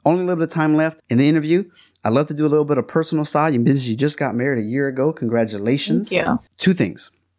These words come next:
Speaker 1: First one is you got this big company now. How are you able to take vacation?
Speaker 2: Oh my gosh. <laughs> It's funny. I have this book right here.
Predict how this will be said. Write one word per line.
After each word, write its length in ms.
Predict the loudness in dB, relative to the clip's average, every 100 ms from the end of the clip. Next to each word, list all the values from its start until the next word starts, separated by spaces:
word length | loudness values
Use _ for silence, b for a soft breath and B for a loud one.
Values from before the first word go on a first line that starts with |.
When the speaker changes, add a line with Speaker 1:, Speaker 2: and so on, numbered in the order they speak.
| _ -4
Speaker 1:
First 260 | -2 0
one 100 | 0
is 300 | 0 -2 -4 -14
you 80 | -2
got 180 | 0 0
this 120 | 0
big 180 | 0 0
company 320 | -2 0 2
now. 380 | 4 2 0 -6 -12
How 200 | -4 0
are 60 |
you 140 | 2 4
able 100 | 2
to 0 | 2
take 200 | 0 0
vacation? 560 | -2 -2 -8 -8 -10 -14 -10 B B B B B B B 4
Speaker 2:
Oh 60 | 6
my 160 | 6
gosh. 300 | 4 2 0 2
<laughs> 40 |
It's 280 | 4 4 4
funny. 280 | 2 2 2
I 140 | 2
have 180 | 4 2
this 200 | 2 -6
book 280 | -4 -2 -2
right 320 | -6 -6 -6 -8
here. 440 | -4 -2 0 -2